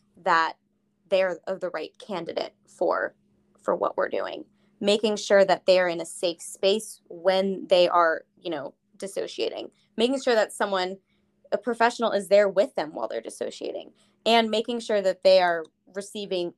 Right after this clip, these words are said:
the appropriate amount of medication that they're being given. Because oftentimes,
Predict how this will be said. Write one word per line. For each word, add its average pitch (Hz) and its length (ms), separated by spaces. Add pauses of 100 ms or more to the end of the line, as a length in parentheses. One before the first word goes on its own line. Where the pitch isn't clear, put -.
the 190 140
appropriate 190 760
amount 165 580 (380)
of 160 300 (240)
medication - 640
that 107 160
they're 120 140
being 113 220
given. 110 280
Because 156 280
oftentimes, 185 760